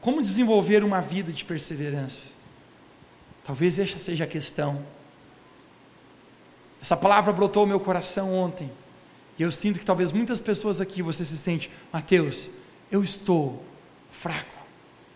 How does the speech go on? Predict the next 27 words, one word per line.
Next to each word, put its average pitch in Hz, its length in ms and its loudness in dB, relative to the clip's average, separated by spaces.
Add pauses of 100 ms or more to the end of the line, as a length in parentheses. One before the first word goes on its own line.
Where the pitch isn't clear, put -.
(360)
Talvez 180 280 6
no 208 60 2
seu 202 160 2
relacionamento 190 560 0
com 180 160 0
Deus 175 320 6
ou 180 80 2
em 185 60 0
outra 180 180 0
área 175 160 2
você 170 120 -2
diz: 175 280 0 (640)
"Eu, 175 120 2 (380)
eu 196 60 4
estou 254 260 2
lutando 285 480 4
pra 226 100 0
perseverar." 156 840 0 (1000)
Mas 175 100 2
eu 214 60 6
quero 247 220 6
mostrar 220 320 2
pra 202 100 0
você 190 360 0
agora 175 440 0 (2000)
dois 202 280 8
textos. - 600 2